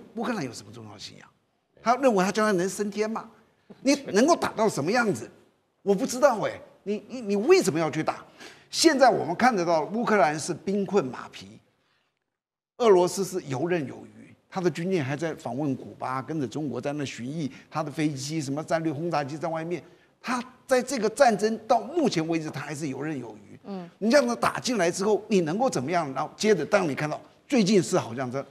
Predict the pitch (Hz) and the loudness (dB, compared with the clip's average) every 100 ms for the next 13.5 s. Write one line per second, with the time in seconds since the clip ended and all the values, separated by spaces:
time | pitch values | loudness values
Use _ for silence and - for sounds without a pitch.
0 | - 147 135 127 147 117 113 104 - _ | -8 -6 -6 -8 -8 -8 -10 -16 -20 _
1 | _ - 214 208 202 131 175 180 175 156 | _ 0 2 4 2 0 -4 -4 -4 -4
2 | 139 165 131 139 127 110 175 107 110 101 | -2 -2 -2 -6 -6 -8 -10 -10 -16 -20
3 | _ _ _ _ - 233 - - _ - | _ _ _ _ -6 -6 -6 -16 _ 2
4 | 214 196 135 151 170 170 185 196 131 - | 4 4 2 0 0 0 2 2 0 -2
5 | 180 151 139 - 123 101 - _ _ _ | -4 -4 -8 -8 -10 -10 -20 _ _ _
6 | _ _ - 160 156 226 226 233 185 143 | _ _ -4 -2 0 0 0 0 0 2
7 | 180 208 170 147 143 139 147 151 190 190 | 6 4 4 0 2 2 2 2 2 6
8 | 262 190 123 139 165 220 208 - 131 160 | 4 4 0 -4 2 4 4 0 -4 -4
9 | 196 233 185 180 180 180 202 170 165 233 | -4 -2 -2 -4 -4 -4 -4 -4 -4 -6
10 | 170 104 110 107 101 - _ _ _ _ | -10 -10 -14 -18 -20 -20 _ _ _ _
11 | - 170 180 214 220 220 202 202 190 202 | -4 2 2 4 4 4 2 0 2 2
12 | 196 202 160 127 110 - 131 143 147 190 | 6 6 4 2 -6 -6 -6 -4 0 2
13 | 214 170 143 110 | 2 2 -4 -6